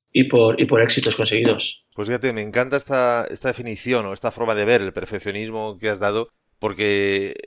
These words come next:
Speaker 2: la comparto totalmente y me parece fundamental. Y es más, y, y te lo puedo decir, no te lo había dicho, pero te lo digo aquí en, en directo, desde la primera conferencia que yo te vi en, pues, no sé, hace ya, hace ya bastante <laughs> tiempo,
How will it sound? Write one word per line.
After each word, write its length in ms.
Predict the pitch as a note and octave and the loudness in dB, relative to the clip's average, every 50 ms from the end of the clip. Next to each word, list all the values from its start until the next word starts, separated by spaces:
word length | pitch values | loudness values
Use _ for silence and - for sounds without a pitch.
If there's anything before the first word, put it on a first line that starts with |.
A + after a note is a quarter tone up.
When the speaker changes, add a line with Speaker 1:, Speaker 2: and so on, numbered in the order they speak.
| - - | -18 -14
Speaker 2:
la 180 | - F#2 G2+ G2 | -8 -4 -4 -2
comparto 440 | G2 G2+ G2+ - B2 B2+ - B2 G#2+ | -2 -2 0 2 2 2 2 0 -2
totalmente 500 | - G#2 - F#2+ G2+ G2 G2+ G#2 G#2 C3 | -2 -2 -4 -4 -2 -2 -6 -4 -4 -4
y 20 | B2+ | -2
me 60 | A2+ | -2
parece 260 | G2 F#2 G2 G2 G#2+ | -2 -4 -4 -8 -14
fundamental. 580 | - A2+ G2+ G2 F#2+ F#2+ G2 F2+ A#2+ B2 G2+ F#2+ | -12 -8 -6 -4 -4 -4 -2 0 2 2 2 2
Y 80 | G2+ | 0
es 120 | G2 F2+ G2 | -4 -4 -2
más, 260 | A#2 A#2+ G2+ F2 - | -4 -4 -4 -4 -6
y, 40 | G2 F2+ E2+ E2 C#2 C#2 | -10 -10 -10 -10 -14 -14
y 40 | F2+ | -8
te 100 | - F#2 | -8 -6
lo 100 | E2+ - | -6 -2
puedo 160 | - G#2+ A2 | 0 2 2
decir, 260 | G#2 - - C3+ G#2+ | 2 2 2 0 0
no 100 | F#2 G#2 | 0 0
te 60 | - A#2+ | 2 4
lo 60 | A#2+ | 4
había 140 | A#2+ A#2 A2+ | 4 4 4
dicho, 280 | A#2 A#2 - D#3 C#3+ | 2 0 -2 -4 -4
pero 160 | - A#2 G#2 | -2 -2 -2
te 60 | - F#2+ | -2 -2
lo 60 | F#2+ | -2
digo 140 | G2 G2+ G#2 | -2 0 -2
aquí 260 | G#2 F#2 G#2 G#2 G2+ | -2 -2 -2 -4 -2
en, 320 | G2 F#2+ F2+ F2 F2+ F2 - | -2 -4 -4 -8 -14 -18 -18
en 200 | - - F#2 F#2+ | -14 -14 -12 -8
directo, 400 | F#2+ G#2 G2+ G#2+ - - C#3 C#3 - _ _ _ _ _ _ - | -4 0 0 0 0 0 -6 -6 -6 _ _ _ _ _ _ -4
desde 240 | G#2+ A2+ G2 G2+ | -4 -4 0 2
la 100 | G#2+ G#2 | 0 0
primera 300 | - - G#2+ A2 A#2 B2+ | 2 0 -2 2 2 2
conferencia 800 | B2+ - C#3 C3 - - B2 A#2+ C3+ C#3+ C3 A#2 - A#2+ G#2 F#2 | 2 2 -2 -2 -2 -2 2 2 2 2 0 -2 -4 -2 -2 -2
que 120 | E2 F#2 F#2+ | 0 -2 -2
yo 120 | G2 G#2 | -2 -2
te 120 | - A2+ A2 | 0 0 0
vi 300 | A2+ A#2+ A#2+ G3 - - _ - | 2 2 0 0 -2 -6 _ -14
en, 800 | - F#2+ F#2+ F#2 F#2 F#2 F#2+ F#2 F#2 F#2 F2+ F2+ F2+ F2+ F2 E2 | -8 -6 -4 -4 -2 -2 -2 -4 -4 -6 -10 -12 -16 -18 -18 -20
pues, 160 | D2 - - G2 | -20 -20 -18 -18
no 80 | E2+ | -14
sé, 160 | - - F2 | -12 -10 -12
hace 240 | D#2+ D2+ - - F2+ | -12 -12 -12 -10 -8
ya, 380 | F2 F2 E2 D#2+ D#2+ E2 D#2 D#2 | -4 -4 -4 -4 -4 -4 -6 -8
hace 180 | D#2+ - - | -8 -6 -4
ya 80 | F#2 F2+ | -2 -2
bastante 340 | F#2 F2+ - G2+ F2+ - - | -2 -2 -2 -4 -4 -6 -10
<laughs> 40 | - | -14
tiempo, 420 | - - C#3 A#2+ G2+ - F#2 E2+ | -10 -10 -10 -10 -8 -8 -8 -8